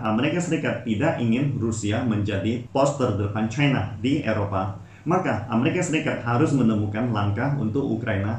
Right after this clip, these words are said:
dan langkah untuk Rusia." Henry Kissinger secara terbuka menyatakan tentang situasi di Rusia dan Ukraina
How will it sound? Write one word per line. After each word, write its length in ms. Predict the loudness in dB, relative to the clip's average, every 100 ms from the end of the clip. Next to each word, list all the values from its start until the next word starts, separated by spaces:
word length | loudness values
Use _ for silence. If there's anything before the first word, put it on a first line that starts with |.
| -2
dan 320 | 0 0 0
langkah 400 | -2 -2 -4 -4
untuk 320 | -4 -2 0
Rusia." 480 | 0 2 2 0 -4 -14 -20 -20 -20 -20 -14
Henry 320 | 0 2 4 2
Kissinger 480 | 0 4 4 4 2
secara 400 | 0 0 0 0
terbuka 560 | 0 -2 -2 -2 0 2
menyatakan 720 | 2 2 0 -2 -2 -4 -6 -12 -18 -6 0
tentang 320 | 0 0 0
situasi 720 | 0 -2 -2 -2 -2 -4 -2
di 240 | 0 0 0
Rusia 400 | -2 -2 -2 -2
dan 240 | 0 -2
Ukraina 560 | -2 -4 -4 -4 -6